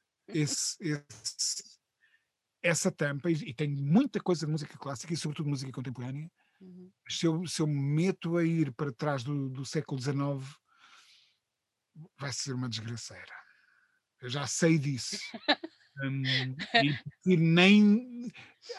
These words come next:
Speaker 1: ando a evitar, mas eu adoro música coral, adoro Bach, adoro
Speaker 2: Pois.
Speaker 1: o dia em que eu me meter por aí vai ser um, uma desgraça absoluta.
Speaker 2: <laughs> Olha, então agora tenho que te fazer esta pergunta.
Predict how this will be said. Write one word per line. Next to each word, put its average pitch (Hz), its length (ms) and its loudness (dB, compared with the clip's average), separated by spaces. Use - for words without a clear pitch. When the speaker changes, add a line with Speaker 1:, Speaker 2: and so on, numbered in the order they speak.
Speaker 1:
ando 185 200 8
a 202 40 12
evitar, 170 520 6
mas 156 180 0
eu 175 120 6
adoro 165 280 4
música 156 440 0
coral, 156 720 2
adoro 135 360 0
Bach, 135 480 0
adoro 135 560 -4
Speaker 2:
Pois. 185 440 -2
Speaker 1:
o 175 220 6
dia 220 340 0
em 202 60 0
que - 120 2
eu 208 100 12
me 185 560 8
meter 185 260 8
por 185 180 4
aí 170 260 8
vai 165 180 2
ser 165 220 0
um, 156 260 0
uma 160 320 2
desgraça 135 540 -6
absoluta. 147 400 -10
Speaker 2:
<laughs> 320 540 -10
Olha, 208 220 10
então 226 200 10
agora 254 320 12
tenho 262 180 8
que - 60 -6
te - 40 -10
fazer 254 220 8
esta 247 240 4
pergunta. 220 440 0